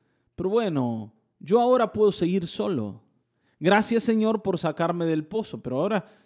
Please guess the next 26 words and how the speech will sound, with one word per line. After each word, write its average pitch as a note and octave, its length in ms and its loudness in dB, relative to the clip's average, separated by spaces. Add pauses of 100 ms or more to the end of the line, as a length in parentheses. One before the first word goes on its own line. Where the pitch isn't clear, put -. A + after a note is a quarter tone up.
(120)
yo E3+ 340 0
ya D3+ 240 0
sé - 240 -4
cuál A#2+ 260 -4
es - 140 -8
el G#2+ 160 -6
camino". G#2 540 -14 (280)
Y B2+ 80 -10
entonces C3+ 360 -2
seguimos C#3+ 500 0
y G3+ 40 -4
volvemos F#3 500 -2
a F#3+ 100 0
caer A3 320 0
en G3+ 60 2
un F3+ 120 -4
pozo G#3+ 280 0
más G#3 160 0
profundo. G3+ 840 0 (360)
Y F#3 80 0
volvemos C4 420 8
a C4 80 6
decir, B3 220 4
"Señor, C#4 920 4 (400)
ayúdanos D#4 1300 6
porque C4 680 2